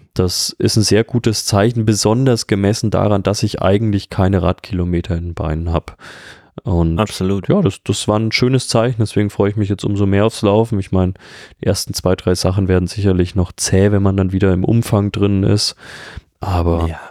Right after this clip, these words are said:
Speaker 1: das ist dann mehr so eine Kopfsache wahrscheinlich, auch da wieder reinzukommen.
Speaker 2: Ja, nee, finde ich gut. Hatten wir schon mal über das Thema, äh, mentale Batterie geredet? Das bringe ich in dem Fall immer gern hoch. Man muss halt echt aufpassen. Also so ähnlich,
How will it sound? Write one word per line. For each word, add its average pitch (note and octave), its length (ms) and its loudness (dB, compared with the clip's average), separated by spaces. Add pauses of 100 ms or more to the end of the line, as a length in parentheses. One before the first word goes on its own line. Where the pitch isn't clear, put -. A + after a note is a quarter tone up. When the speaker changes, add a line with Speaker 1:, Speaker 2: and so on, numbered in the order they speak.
(100)
Speaker 1:
das - 460 -4
ist - 220 0
dann F#2 100 0
mehr F2 140 2
so F2 80 0
eine E2 120 0
Kopfsache - 540 -2
wahrscheinlich, E2 520 -2
auch - 100 -4
da E2+ 160 0
wieder E2+ 160 2
reinzukommen. E2+ 600 -4 (680)
Speaker 2:
Ja, F2 300 -4 (160)
nee, A2 200 2
finde A2 180 0
ich F#2+ 80 -4
gut. G#2+ 180 0 (160)
Hatten - 280 -2
wir C#3+ 100 4
schon C3+ 140 2
mal B2 80 4
über G#2+ 100 4
das G2+ 160 2
Thema, G2 680 0
äh, F#2 40 -2
mentale G#2 440 0
Batterie G2+ 440 0
geredet? A2+ 680 0
Das - 180 -6
bringe G2+ 180 0
ich F#2+ 100 0
in F#2+ 120 0
dem F#2+ 160 2
Fall G2 200 -2
immer F#2 160 0
gern F2 240 -2
hoch. F#2+ 280 -2 (520)
Man F#2+ 100 0
muss G2+ 160 0
halt G2 220 0
echt - 300 -6
aufpassen. F#2 580 -2 (320)
Also G#2 200 0
so B2 60 2
ähnlich, B2+ 440 0